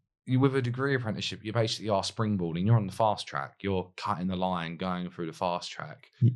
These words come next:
Speaker 2: yeah.
Speaker 1: Uh, yeah.
Speaker 2: Yeah, and it's, it's key to, so in that situation, the advice I actually got from someone, uh, who was an accountant was that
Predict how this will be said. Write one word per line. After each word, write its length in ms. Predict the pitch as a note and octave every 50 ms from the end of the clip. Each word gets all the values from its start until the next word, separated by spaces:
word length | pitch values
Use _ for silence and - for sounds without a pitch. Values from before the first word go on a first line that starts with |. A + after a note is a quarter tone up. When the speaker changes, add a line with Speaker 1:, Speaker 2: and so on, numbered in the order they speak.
| - - - _
Speaker 2:
yeah. 140 | - A#2 G#2+
Speaker 1:
Uh, 160 | E2+ F2 - C#2+ D2+ C#2 D#2 - - C#2+ -
yeah. 240 | D#3+ F#3 F#3+ D3 -
Speaker 2:
Yeah, 240 | A#2+ A#2+ A2 F#2 F2+
and 100 | G2+ G#2
it's, 240 | F#2+ - - - - -
it's 160 | - - -
key 200 | - - C#3+ C3+ B2+
to, 280 | - - A#2 G2+ F2+ - -
so 140 | - - A2+
in 220 | F#2 - F2+ A2+ A#2
that 160 | C3 B2+ -
situation, 800 | - A#2 - - - G#2+ A2 A2 A2 - - - - G2+ G2+ G#2+ - - - - - _ -
the 80 | G#2+
advice 320 | G2+ F#2 A2 G#2+ G#2 - -
I 120 | G2 G#2 G2+
actually 280 | - - - - F#2+
got 320 | F2 - F2 E2+ - - -
from 140 | - F2+ F2
someone, 440 | - F#2+ F#2 F2+ E2+ F2 F2+ F2+ - -
uh, 260 | - F#2+ F2 E2+ E2+ - - - - - - - -
who 120 | G2+ F#2
was 180 | F#2 G2 F#2+ -
an 100 | - E3+
accountant 480 | D3 - - F2 F2 F2+ - - -
was 120 | F#2+ F2+ -
that 180 | G2 F#2 -